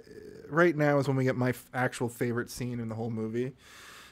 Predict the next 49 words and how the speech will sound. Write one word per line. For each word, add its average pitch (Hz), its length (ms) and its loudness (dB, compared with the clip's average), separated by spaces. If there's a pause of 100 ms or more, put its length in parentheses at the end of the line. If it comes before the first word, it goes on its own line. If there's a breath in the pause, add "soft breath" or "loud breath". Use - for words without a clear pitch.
Christine 180 440 4
pulls 170 300 2
out, 151 200 2
like, 131 200 0
fully 135 420 0
on 135 180 -2
fire, 127 580 -4
and 127 460 -4 (220)
we 135 160 -4
get 147 160 0
a 151 80 0
shot 127 480 -2
of 120 260 -6
Christine 127 380 -6
from 123 160 -4
the 110 80 -6
front, 120 400 -6 (1160)
like, 113 280 -6
blazing. 139 680 -2 (500 soft breath)
And 139 120 0
I 147 80 2
just 156 280 -2
think 156 220 -2
it's 139 140 -4
so 135 200 2
cool. 135 200 0
If 131 120 -4
you 139 80 2
go 160 400 2
to 151 180 -2
our 143 80 2
Instagram 131 560 -4
and 113 120 -6
look 117 160 -4
at 117 100 -6
the 127 60 -10
poster, 113 500 -6
I 110 40 -2
used 113 260 -6
the, 117 100 -8 (160)
that 110 240 -4
image 120 380 -6
as, 107 200 -4
like, 107 220 -8
in 117 120 -8
the, 104 160 -4 (120)
the 107 80 -8
little 107 180 -4
screen. 117 580 -8